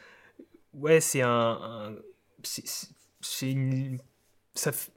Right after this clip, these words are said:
ouais, c'est quelque chose qu'on attendait en tant que vidéaste, si tu veux. Ça a été un nouveau souffle pour beaucoup de personnes, euh, surtout sur un capteur plein format comme ça.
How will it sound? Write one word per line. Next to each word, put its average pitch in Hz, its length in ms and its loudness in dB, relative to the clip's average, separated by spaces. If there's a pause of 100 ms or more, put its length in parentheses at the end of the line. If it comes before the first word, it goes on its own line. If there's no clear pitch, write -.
(160)
ouais, 185 120 8
c'est 185 100 2
quelque 165 120 4
chose 196 140 0
qu'on 165 140 0
attendait 147 260 4
en 123 100 2
tant 127 140 2
que 123 60 2
vidéaste, 117 320 2
si - 80 -10
tu - 100 -10
veux. 110 100 -4
Ça - 160 -2
a 117 40 0
été 127 280 0
un 123 120 2
nouveau 135 240 2
souffle - 260 -2
pour 131 140 0
beaucoup 127 180 -2
de 123 60 -8
personnes, 165 440 4 (440)
euh, 117 280 4
surtout 131 280 -2
sur 120 160 0
un 117 80 2
capteur 120 320 0
plein 120 160 -2
format 110 320 0
comme 110 160 -6
ça. 156 280 2